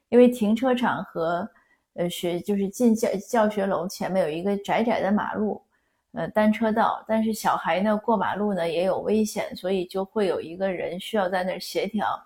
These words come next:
呃，让车停一下，人过去，然后车再走，就很简单的一个事儿。我都讲，我说我当时英语也说不利索，但是我就去报名了，因为我想我们两个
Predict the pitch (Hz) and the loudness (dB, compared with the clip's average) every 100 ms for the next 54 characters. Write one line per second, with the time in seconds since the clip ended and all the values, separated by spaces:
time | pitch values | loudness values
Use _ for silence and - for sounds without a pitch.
0 | - _ _ _ - 156 220 196 185 - | -18 _ _ _ -6 -4 0 0 0 -2
1 | 220 208 175 165 202 196 151 151 170 202 | -2 -2 -2 -2 0 0 0 -2 -4 0
2 | 208 190 - 175 151 185 165 - 208 202 | 0 0 -4 -4 -4 -6 -8 -4 -2 0
3 | 180 170 143 - 180 185 214 214 - 180 | -2 -4 -10 -10 -8 -2 0 2 0 2
4 | 202 165 165 170 185 147 - _ _ _ | 2 2 0 0 0 -2 -6 _ _ _
5 | _ _ _ _ _ _ 196 190 226 220 | _ _ _ _ _ _ 0 4 4 6
6 | 175 170 180 208 180 196 208 202 196 214 | 4 4 2 4 4 4 2 2 2 2
7 | 196 190 - - 196 202 226 202 175 165 | 2 0 -2 -2 -4 0 0 0 -4 -4
8 | 190 196 175 165 165 180 180 - - 196 | -2 -4 -8 -8 -8 -4 -4 -6 -6 0
9 | 208 175 - - 185 - _ _ _ _ | 0 0 -6 -10 -12 -12 _ _ _ _
10 | 220 226 190 196 208 170 165 180 175 202 | 2 4 6 4 4 2 2 0 0 2
11 | 185 156 165 170 175 | 0 -2 -2 -2 -2